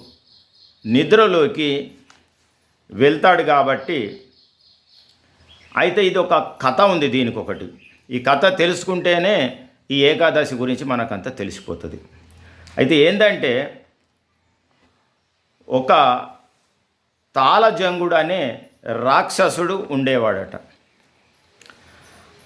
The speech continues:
అతని కొడుకు మురాసురుడు. ఈ మురాసురుడు బ్రహ్మ చేత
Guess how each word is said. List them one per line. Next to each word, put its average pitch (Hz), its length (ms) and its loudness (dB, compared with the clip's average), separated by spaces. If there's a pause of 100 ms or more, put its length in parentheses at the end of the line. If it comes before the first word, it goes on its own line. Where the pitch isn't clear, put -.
(120)
అతని 202 400 0
కొడుకు 165 720 -2 (540)
మురాసురుడు. 113 840 0 (2750)
ఈ 151 200 6
మురాసురుడు 202 920 2
బ్రహ్మ 165 400 -2 (600)
చేత 175 480 0